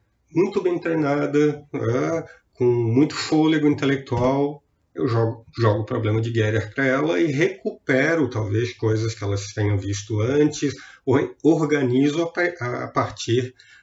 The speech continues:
de um certo desafio intelectual, tá quente aqui, de um certo desafio intelectual mais hardcore, assim, com mais dificuldades, tá? Então, lembrem, isso é só um esboço e tem muitas questões aqui em torno disso, tá?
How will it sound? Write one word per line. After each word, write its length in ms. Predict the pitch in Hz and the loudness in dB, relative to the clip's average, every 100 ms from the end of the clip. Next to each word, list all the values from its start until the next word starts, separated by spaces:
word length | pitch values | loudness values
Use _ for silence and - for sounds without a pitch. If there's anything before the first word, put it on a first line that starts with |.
| - | -4
de 120 | 131 | -2
um 40 | |
certo 480 | 143 - 107 107 - | -2 0 0 -2 -4
desafio 500 | 117 135 135 - 113 | -4 -6 -6 -2 0
intelectual, 920 | 117 117 143 147 - 156 139 156 - _ _ _ _ _ _ _ _ _ _ | 0 0 -4 -4 -2 0 2 2 0 _ _ _ _ _ _ _ _ _ _
tá 80 | - | -16
quente 420 | 104 101 - - | -8 -8 -8 -12
aqui, 200 | - 180 214 - - - - _ | -4 -2 -2 -10 -20 -20 -20 _
de 80 | 123 | -4
um 80 | 120 | -4
certo 440 | - 135 131 - | -2 -2 0 -2
desafio 460 | 120 135 127 - 127 | 0 0 0 2 2
intelectual 960 | 127 139 135 - 151 143 156 202 - _ | 4 0 0 -2 0 2 2 0 -4 _
mais 480 | 196 151 113 120 123 | -2 2 4 2 -2
hardcore, 800 | 127 131 123 - 170 147 160 107 | -2 -2 -4 -4 0 0 -2 -4
assim, 220 | - 110 | -4 -4
com 120 | - | -2
mais 260 | 104 98 101 | 0 2 0
dificuldades, 840 | 104 - 135 143 107 98 - - | -2 -6 -6 -4 -4 -6 -12 -14
tá? 320 | - 110 135 - _ _ _ - 110 - _ | -4 -2 -2 -6 _ _ _ -10 -10 -10 _
Então, 260 | _ - 120 - _ _ - | _ -16 -16 -20 _ _ -4
lembrem, 380 | 104 110 139 131 | -2 2 2 2
isso 180 | - | 0
é 20 | 107 | -6
só 240 | - 113 | -4 0
um 140 | 123 | 2
esboço 580 | 135 127 120 123 135 - | 2 0 2 4 4 0
e 40 | 143 | -6
tem 400 | 139 147 151 165 _ | -2 -2 -2 -8 _
muitas 500 | 127 139 160 165 165 | 2 6 6 4 -4
questões 640 | - 151 - 113 120 127 113 | -4 -6 -4 -4 -2 -2 -2
aqui 180 | 101 123 | -2 -4
em 100 | 117 | -2
torno 360 | 110 110 113 | 0 2 2
disso, 440 | 101 - 98 - - | 0 -6 -12 -16 -8
tá? 340 | - 113 - | -2 0 -2